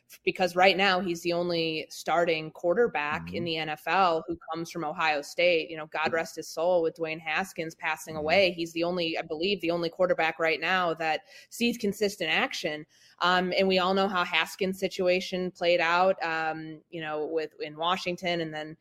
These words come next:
Speaker 1: you know, what was expected from him in Pittsburgh. But Justin now carries that burden to be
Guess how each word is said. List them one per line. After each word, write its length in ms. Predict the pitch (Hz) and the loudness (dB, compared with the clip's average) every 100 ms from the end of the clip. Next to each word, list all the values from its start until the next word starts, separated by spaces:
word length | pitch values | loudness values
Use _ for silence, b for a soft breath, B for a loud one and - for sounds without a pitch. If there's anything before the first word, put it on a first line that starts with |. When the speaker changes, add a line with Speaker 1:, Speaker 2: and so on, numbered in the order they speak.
| b b - | b b -10
Speaker 1:
you 80 | 151 | -8
know, 120 | 143 | -6
what 220 | 165 165 165 | 0 0 0
was 100 | 151 | -6
expected 540 | - 175 185 190 180 | -2 0 2 0 -2
from 120 | 175 | -2
him 200 | 185 170 | -2 -2
in 80 | 151 | -4
Pittsburgh. 540 | - 180 - 214 220 214 | -2 -4 2 4 4 4
But 140 | 175 | 2
Justin 600 | - 185 220 - 226 202 196 B B | 4 2 2 2 4 4 -2 B B
now 260 | 185 196 196 | 4 4 4
carries 600 | - 196 196 190 185 175 | 2 4 6 6 4 2
that 200 | 165 - | -2 4
burden 340 | 190 226 185 | 6 6 2
to 100 | 190 | -2
be 460 | 185 185 175 165 | -4 -2 2 0